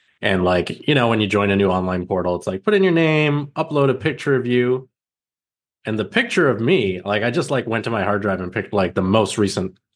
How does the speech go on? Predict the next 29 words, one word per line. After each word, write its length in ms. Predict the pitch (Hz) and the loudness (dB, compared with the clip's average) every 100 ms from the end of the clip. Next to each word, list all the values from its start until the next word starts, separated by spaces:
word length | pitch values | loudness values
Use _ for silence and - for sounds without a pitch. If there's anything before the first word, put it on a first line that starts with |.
| _ | _
selfie 380 | - 104 92 98 | -2 0 2 2
I 100 | 85 | 0
had, 380 | 92 92 85 - _ - - - _ | 0 -2 -4 -14 _ -20 -20 -20 _
which 160 | 110 104 | -2 0
happened 260 | 135 147 135 | 2 2 4
to 60 | |
be, 100 | 123 | 4
like, 240 | 113 101 101 | 4 2 2
me 640 | 113 147 143 139 143 139 - _ | 2 4 4 4 4 0 -6 _
holding 400 | - 151 139 131 | 2 2 4 2
my 180 | 120 117 | 2 2
microphone. 880 | 110 123 127 135 - 139 127 123 120 | 2 0 0 -2 0 0 2 2 0
And, 100 | 107 | -2
like, 260 | 104 104 139 | -2 -2 -2
in 140 | 127 | -2
the 120 | 110 | -2
picture, 400 | - 175 - 117 | 0 -2 0 2
the 120 | 104 | 2
microphone 540 | 98 117 127 120 120 104 | 0 -2 -2 0 4 4
is, 120 | 95 | 4
like, 140 | 98 | 2
the 60 | 92 | 0
same 380 | - 110 110 107 | -2 0 0 0
size 400 | 107 101 104 92 | 0 2 2 0
as 160 | 90 | -2
my 240 | 95 87 85 | -4 -4 -4
face. 460 | - 95 82 - | -2 -2 -2 -6
And, 200 | 87 95 | -6 -4
like, 300 | 92 90 85 | -2 -2 -4